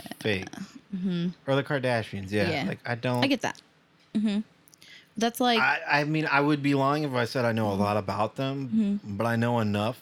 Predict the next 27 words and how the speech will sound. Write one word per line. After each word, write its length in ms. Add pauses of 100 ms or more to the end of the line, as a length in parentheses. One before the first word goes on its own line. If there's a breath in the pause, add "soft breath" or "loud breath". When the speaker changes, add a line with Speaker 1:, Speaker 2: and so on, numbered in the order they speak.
(100)
Speaker 1:
that 140 (300)
I 100
don't 340
like 200
Speaker 2:
Mm-hmm. 140
Speaker 1:
them. 100 (160)
Speaker 2:
Well, 120
we 100
just 200
found 220
out 160
that 120
over 160
half 440
of, 380 (320)
what, 260
Kim's 580 (220)
Instagram 400
followers 340
are 60
fake? 380 (1000 soft breath)
Speaker 1:
I 80
believe 300
that. 260
Speaker 2:
Yeah. 280
Speaker 1:
I 40
mean, 320